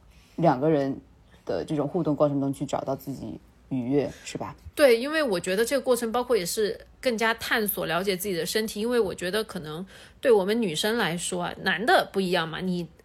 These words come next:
Speaker 2: 头一弯你可以看见自己的一些部位，那对于我们来说，我们的部位是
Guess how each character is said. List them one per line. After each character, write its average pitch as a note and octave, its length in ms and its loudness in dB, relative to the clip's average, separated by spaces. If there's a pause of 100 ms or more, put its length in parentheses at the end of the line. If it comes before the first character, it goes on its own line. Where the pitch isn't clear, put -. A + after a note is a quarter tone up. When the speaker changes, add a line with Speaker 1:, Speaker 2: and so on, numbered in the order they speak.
(140)
Speaker 2:
头 F#3+ 360 4
一 A3+ 360 0
弯 A3 420 4
你 F#3 120 0
可 - 200 -4
以 G#3 140 -2
看 - 280 -2
见 F3+ 220 -2
自 G3 160 -4
己 F3 140 -8
的 - 180 -6
一 - 100 -8
些 E3+ 340 -4
部 G#3+ 260 -4
位， E3 180 -2 (380)
那 C#4+ 80 -2
对 E4 160 4
于 - 20 6
我 C#4+ 200 8
们 G3+ 120 0
来 F#3 140 0
说， G#3+ 200 0
我 G3 120 2
们 E3 100 -8
的 G#3 80 0
部 C4 200 -2
位 G3 120 6
是 F#3+ 460 -2